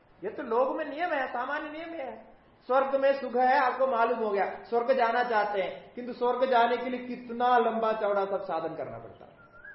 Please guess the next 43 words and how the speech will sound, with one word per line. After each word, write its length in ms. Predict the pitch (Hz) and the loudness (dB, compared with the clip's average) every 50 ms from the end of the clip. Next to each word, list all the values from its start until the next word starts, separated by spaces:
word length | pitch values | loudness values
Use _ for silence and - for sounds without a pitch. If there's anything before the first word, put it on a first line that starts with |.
| - - - _ _ _ _ - - | -20 -20 -20 _ _ _ _ -10 -8
कितने 340 | 196 180 208 233 233 202 180 | -6 -6 -4 -2 0 0 0
यत्न 220 | - - 196 233 | -2 -4 -8 -2
करने 280 | 202 190 165 165 165 156 | 0 0 0 0 -2 -4
पड़ते 320 | - 190 - - - 190 | -4 -6 -6 -6 -6 -8
हैं, 120 | 254 254 | -8 -8
कितने, 320 | - 208 - 202 220 233 226 | -10 -12 -12 -10 -8 -8 -8
अ, 440 | 220 - - - - - - - 170 175 170 165 165 156 151 147 139 135 131 131 - - - | -8 -10 -14 -18 -20 -14 -8 -4 -2 0 0 0 0 0 0 0 0 -2 -2 -2 -6 -8 -10
या, 160 | 135 123 120 113 110 110 110 - - - | -8 -6 -6 -6 -6 -8 -10 -12 -6 -4
पूरी 140 | 180 190 185 | -2 -2 0
जिंदगी 460 | - 170 175 185 233 233 233 247 226 | -2 -4 -4 0 0 0 0 -2 -4
जो 180 | 180 185 180 170 | -4 -2 -2 0
है 240 | 165 185 226 247 | 0 0 0 0
उसमें 280 | 214 - - - 196 214 | -2 -4 -6 -8 -6 -2
यावत 320 | 208 180 160 170 180 190 | 0 0 2 2 2 0
जीव 320 | 185 185 180 185 185 202 233 277 294 294 - - - - - - - | -2 -2 -2 0 0 2 2 2 2 0 -4 -8 -12 -16 -16 -12 -12
अग्निहोत्र 500 | 131 147 170 180 180 190 196 196 190 180 | -10 -8 -6 0 2 4 4 4 4 2
आदि 200 | 180 175 175 165 | 2 2 0 0
करना 280 | 160 165 151 156 147 | -4 -4 -6 -6 -6
पड़ता 320 | 139 147 135 - - - 117 | -6 -8 -8 -10 -10 -12 -14
है, 220 | - - - - | -14 -16 -16 -10
बहुत 300 | 143 196 262 285 269 - | -6 -4 -4 -4 -4 -6
कुछ 160 | - 220 - | -8 -10 -8
करना 260 | - 180 151 - 151 139 | -6 -6 -4 -4 -6 -6
पड़ता 280 | - - - - 117 | -6 -8 -10 -10 -12
है, 120 | 113 110 - - - - | -12 -12 -14 -18 -8 -2
तब 200 | 220 240 262 - 220 | 0 0 2 2 2
जाकर 300 | 233 226 226 226 233 214 | 2 2 2 2 0 0
के 120 | 190 185 | 0 0
आप 220 | 165 214 214 214 | 0 0 0 0
स्वर्ग 240 | 214 208 202 196 208 | -2 -4 -4 -4 -4
जाने 240 | 196 190 185 185 190 | -2 -2 -2 -2 -2
के 100 | 180 196 | -4 -4
अधिकारी 380 | 175 160 170 165 175 175 180 175 | -4 -4 -2 0 0 0 0 0
बनते 280 | 170 170 170 170 247 | -4 -6 -6 -4 -2
हैं, 80 | 269 262 | 0 0
वो 120 | 220 214 | 0 0
सुख 320 | 214 - - 185 190 214 185 | 0 -2 -4 -6 -4 -4 -2
प्राप्त 360 | 185 - 175 175 - - - | -2 -2 -2 -4 -6 -8 -10
करने 220 | 165 156 156 147 | -10 -10 -10 -10
के 120 | 143 151 143 | -10 -10 -10
अधिकारी 340 | 135 135 131 131 120 117 | -8 -8 -8 -8 -8 -8
बनते 320 | 117 117 107 101 - - - | -10 -12 -16 -16 -20 -20 -20
हैं। 100 | - | -20